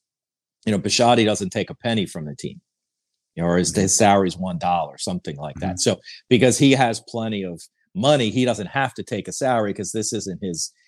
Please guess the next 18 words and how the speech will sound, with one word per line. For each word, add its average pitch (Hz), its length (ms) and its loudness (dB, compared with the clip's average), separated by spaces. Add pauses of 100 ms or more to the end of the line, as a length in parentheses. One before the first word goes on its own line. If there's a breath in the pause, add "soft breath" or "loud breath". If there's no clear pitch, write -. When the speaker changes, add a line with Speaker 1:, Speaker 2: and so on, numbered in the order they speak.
(160)
Speaker 1:
his 104 140 -4
livelihood. 92 680 0 (500)
Whereas 107 680 -2 (260)
a 104 140 -6
Mike 98 380 -6
Brown 107 680 -2
in 95 220 -10
Speaker 2:
Mm-hmm. 90 40 -8
Speaker 1:
Cincinnati, 101 960 -2
it 101 60 -4
is 147 240 2
his 101 200 -6
livelihood. 80 640 -16 (380 soft breath)
And 123 160 2
it 117 80 4
was 113 220 2
Modell's 117 520 4
livelihood. 82 560 -10